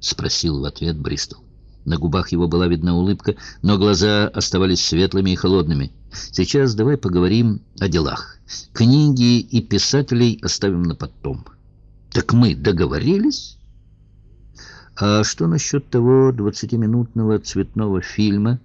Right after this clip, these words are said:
который у вас уже есть? Того хорошего, чистого материала?" Выражение лица Бристола изменилось,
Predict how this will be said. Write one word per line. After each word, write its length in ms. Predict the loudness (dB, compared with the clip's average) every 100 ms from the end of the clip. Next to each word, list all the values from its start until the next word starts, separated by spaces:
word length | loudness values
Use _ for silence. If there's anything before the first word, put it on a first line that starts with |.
| -10 -6
который 440 | 0 2 4 4
у 200 | 2 2
вас 220 | 2 2
уже 180 | 0 2
есть? 420 | 2 0 -2 -14 -20 -20 _ _ _ _
Того 440 | 0 2 2 0 -6
хорошего, 640 | -4 0 2 2 0 -2
чистого 520 | -2 0 0 0 -2 0
материала?" 560 | 2 2 2 0 -8 -20 -20 -20 -20 -20 -20 -20 -20 -20 -20 -14 -4
Выражение 520 | 0 2 4 4 2
лица 380 | 0 0 0 0
Бристола 540 | 2 0 0 2 4
изменилось, 800 | 2 0 2 4 4 4 0